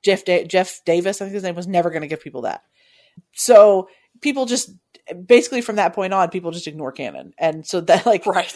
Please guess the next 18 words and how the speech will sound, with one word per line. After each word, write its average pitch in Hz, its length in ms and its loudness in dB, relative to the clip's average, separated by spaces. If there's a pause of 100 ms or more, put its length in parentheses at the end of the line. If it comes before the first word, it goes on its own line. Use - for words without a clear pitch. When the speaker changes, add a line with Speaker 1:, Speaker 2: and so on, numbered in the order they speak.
(120)
Speaker 1:
like, 202 160 6
I'm 196 80 2
like, 208 160 0
"Okay, 196 220 -2
that's 202 220 4
about 226 220 4
how 214 120 2
far 190 220 2
I 165 140 4
watched." 190 640 0 (340)
So 196 300 4
Speaker 2:
Yeah. 190 160 6
Speaker 1:
I 160 60 0
think - 120 -4
I 226 60 -2
finished 156 320 -12
season 143 220 -14
three. - 240 -14